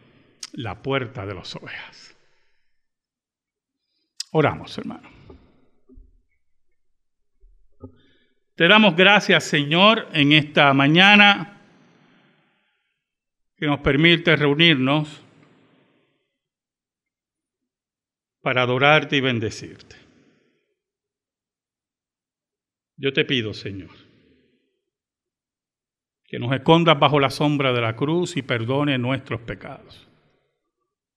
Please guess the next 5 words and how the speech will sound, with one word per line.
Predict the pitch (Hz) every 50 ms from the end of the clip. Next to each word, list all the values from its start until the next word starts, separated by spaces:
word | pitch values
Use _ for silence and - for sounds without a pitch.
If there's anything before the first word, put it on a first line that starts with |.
| _ _
nuestros | _ 120 110 - - 92
miedos, | 101 117 120 127 127 123 110 95 95 - - - - - _ _ _ _ _ _ _ _ _ _ _ _ _ _ _ _ _ _ _ _ _ _ _ _ _ _
nuestra | - 113 - 156 131 117
poca | - 156 156 147 151 139 117
fidelidad. | - - 127 113 113 110 101 98 101 110